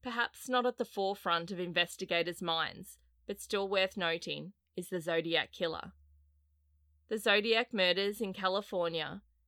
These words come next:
had occurred in the two years prior to nineteen seventy, the year that Ray and Alex were murdered. As far away as the United States was to the city of Newcastle, tales of the elusive and brutal serial killer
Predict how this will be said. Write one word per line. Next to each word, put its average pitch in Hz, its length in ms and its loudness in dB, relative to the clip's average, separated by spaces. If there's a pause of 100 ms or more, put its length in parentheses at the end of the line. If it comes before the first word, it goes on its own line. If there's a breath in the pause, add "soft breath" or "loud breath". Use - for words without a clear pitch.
(140)
had 220 120 -2
occurred 208 560 0
in 196 160 -4
the 196 80 0
two 202 220 -4
years 185 540 -4
prior 165 460 4
to - 160 -6
nineteen 165 500 -2
seventy, 170 680 -2 (560)
the 190 80 -2
year 180 420 2
that 180 160 -2
Ray 160 300 2
and 175 180 -4
Alex 160 340 -2
were 170 80 -4
murdered. 160 500 -4 (1000)
As 214 220 0
far 214 300 4
away 180 460 2
as 185 200 0
the 190 100 -6
United 175 520 0
States 180 400 0
was 170 420 -4
to 208 120 -6
the 180 100 -4
city 180 340 -4
of 185 80 -4
Newcastle, 170 840 -4 (600)
tales 220 520 4
of 185 120 -4
the 185 140 -2
elusive 185 680 0
and 190 180 -2
brutal 190 420 -4
serial 185 480 0
killer 175 480 -4